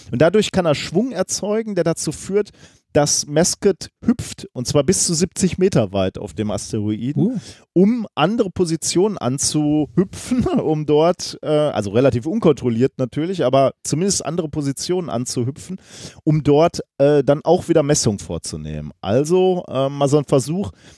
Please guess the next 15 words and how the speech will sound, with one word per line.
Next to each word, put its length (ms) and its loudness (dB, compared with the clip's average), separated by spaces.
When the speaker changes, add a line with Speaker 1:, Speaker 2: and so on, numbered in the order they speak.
Speaker 1:
zumindest 500 2
schon 140 0
mal 120 2
mobil 440 2
zu 240 -4
se-, 240 -2
also 320 -2
einigermaßen 560 0
mobil 400 -4
auf 260 4
so 120 2
einem 160 0
Asteroiden 760 -2
zu 200 -8
sein. 380 -10